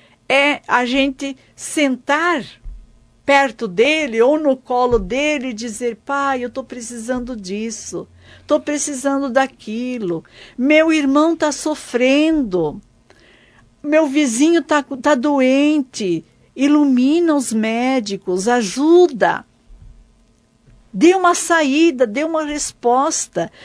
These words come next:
Então, muitas vezes, as nossas necessidades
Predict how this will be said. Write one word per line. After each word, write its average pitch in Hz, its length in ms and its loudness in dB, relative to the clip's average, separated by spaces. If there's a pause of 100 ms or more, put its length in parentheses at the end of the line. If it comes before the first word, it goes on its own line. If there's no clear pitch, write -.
(240)
Então, 311 320 0
muitas 339 560 -4
vezes, 240 600 -2
as 226 160 -2
nossas 285 520 -2
necessidades 220 1200 -2